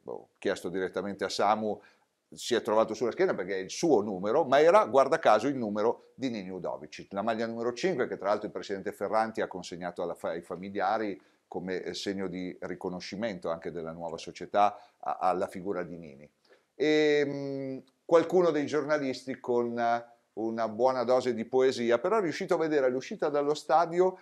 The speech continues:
un raggio di sole bello, l'hanno anche fotografato, magari esce da qualche parte nei prossimi giorni sui giornali, questo raggio di sole che dall'ingresso della tribuna andava proprio a battere e illuminare la statua di Nini che sta all'ingresso di sotto. Sono momenti poetici, ma il calcio,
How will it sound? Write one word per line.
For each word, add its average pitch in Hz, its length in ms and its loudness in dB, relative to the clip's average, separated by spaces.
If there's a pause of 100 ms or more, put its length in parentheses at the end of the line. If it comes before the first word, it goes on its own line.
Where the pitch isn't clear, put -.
(260)
un 151 220 0
raggio 180 380 6
di 151 100 0
sole 165 300 6
bello, 135 240 8
l'hanno 151 240 6
anche 180 180 2
fotografato, 156 680 2
magari 127 480 2
esce 120 340 0
da 101 100 0
qualche 104 300 -2
parte 107 500 4
nei 98 160 -8
prossimi 104 340 -6
giorni 107 240 -4
sui 113 180 -6
giornali, 139 520 0 (220)
questo 151 240 2
raggio 180 260 6
di 165 100 -2
sole 196 280 6
che 131 160 2
dall'ingresso 143 580 2
della 147 240 2
tribuna 147 400 0
andava 123 300 4
proprio 170 280 2
a 135 40 0
battere 107 400 2
e - 20 2
illuminare 147 640 2 (180)
la 147 120 4
statua 131 360 4
di 131 140 -4
Nini 104 260 -4
che 113 140 -4
sta - 460 0
all'ingresso 123 480 0
di 113 100 -2
sotto. 90 460 -6 (240)
Sono 285 260 4
momenti 277 420 2
poetici, 147 420 4
ma 165 120 4
il 165 160 -2
calcio, 190 560 2